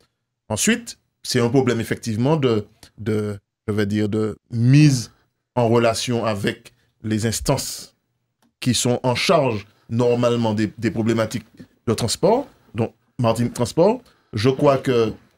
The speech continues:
nous avons une proposition qui est à minima le tiers de ce qu'ils avaient proposé d'abord. Donc,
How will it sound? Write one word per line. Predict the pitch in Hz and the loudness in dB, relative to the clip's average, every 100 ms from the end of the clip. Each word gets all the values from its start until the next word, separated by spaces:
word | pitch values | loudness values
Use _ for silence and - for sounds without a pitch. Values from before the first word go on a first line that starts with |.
| _ _ - | _ _ -4
nous | 117 185 | 2 4
avons | 196 202 | 4 2
une | 190 | 0
proposition | 196 185 170 165 175 196 294 _ _ _ _ _ | 0 0 -2 -4 -4 -4 -8 _ _ _ _ _
qui | - 175 | -4 0
est | 170 | 0
à | 160 160 | 0 2
minima | 190 240 240 214 165 104 - _ _ _ _ _ _ _ - | 4 6 4 4 2 0 -10 _ _ _ _ _ _ _ 0
le | 131 | 0
tiers | 131 214 214 208 | 2 2 4 4
de | 156 | 2
ce | 151 - - _ _ _ | 0 -6 -12 _ _ _
qu'ils | 143 135 | 0 2
avaient | 135 156 | 2 2
proposé | 165 160 135 131 | 2 0 0 0
d'abord. | 120 98 - _ _ _ _ - | -2 -4 -12 _ _ _ _ -8
Donc, | 107 | -8